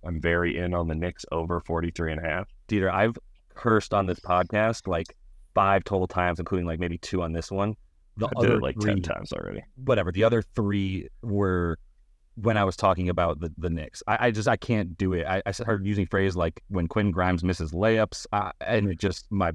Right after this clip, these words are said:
Speaker 2: my blood pressure went back up. So
Speaker 1: I'm over, I'm over on them.
Speaker 2: I
Speaker 1: Over
Speaker 2: feel
Speaker 1: forty-three and a half. You don't think that Tom Thibodeau team's going for fifty wins
Speaker 2: Of course.
Speaker 1: every year?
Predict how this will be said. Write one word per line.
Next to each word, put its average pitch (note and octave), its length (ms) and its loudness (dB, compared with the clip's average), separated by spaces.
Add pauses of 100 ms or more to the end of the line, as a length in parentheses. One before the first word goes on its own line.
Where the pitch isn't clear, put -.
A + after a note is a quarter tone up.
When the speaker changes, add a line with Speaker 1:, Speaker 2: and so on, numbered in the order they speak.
Speaker 2:
my F#2+ 160 2
blood E2 260 0
pressure E2 240 -2
went D#2+ 120 -4
back D#2 180 -4
up. D#2+ 220 -6
So E2+ 180 -2
Speaker 1:
I'm G2+ 160 2 (120)
over, G#2+ 540 0 (120)
I'm G2 240 -4
over G2+ 420 -2
on C2+ 140 -6
them. G#1+ 120 -12 (120)
Speaker 2:
I D3 140 2
Speaker 1:
Over D#3 140 2
Speaker 2:
feel G3 120 4
Speaker 1:
forty-three C3+ 440 2
and C3+ 80 -4
a C3+ 40 -2
half. E3 220 -4 (340)
You C3+ 120 0
don't F3+ 180 4
think D3+ 160 2
that C#3+ 120 2
Tom C#3 220 0
Thibodeau C3+ 380 2
team's C3+ 280 -2
going B2 240 2
for B2 140 -6
fifty - 300 -6
wins C#2+ 240 -6
Speaker 2:
Of - 80 -8
course. G#2+ 140 0
Speaker 1:
every A#2+ 320 0
year? B2+ 260 -6